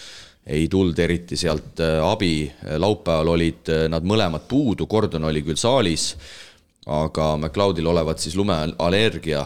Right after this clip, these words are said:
naljaga pooleks ja seetõttu ta Rakver ei, ei sõitnudki. Ja kolmesed siis Tartul,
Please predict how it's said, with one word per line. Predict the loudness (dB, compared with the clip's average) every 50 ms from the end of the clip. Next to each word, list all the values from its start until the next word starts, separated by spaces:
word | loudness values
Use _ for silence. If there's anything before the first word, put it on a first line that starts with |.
| -6 -12 -20 _ -12
naljaga | -8 -6 -4 -4 -4 -4 -4
pooleks | -2 0 0 0 0 -2 -6 -6
ja | -4 -2
seetõttu | -2 -2 -2 -4 -6 -8 -6 -4
ta | -2 0
Rakver | 0 -2 -2 -4 -6 -6 -4 -4 -4 -2 0
ei, | 0 0 0 0 0 0 -2 -2 -2 -4 -2
ei | -2 -2 0 0
sõitnudki. | 2 2 2 0 0 -4 -8 -12 -12 -10 -10 -8 -8 -8 -10 -14 -20 -20 -20 -20 -20 -20 -20 -20 _ _ _ _ _ _
Ja | -14 -10
kolmesed | -2 0 2 2 2 2 0 -2 -2 -4 -4 -4
siis | -6 -6 -4 -2
Tartul, | -2 0 -2 -2 -6 -8 -6 -4 -4 -2 -2 -2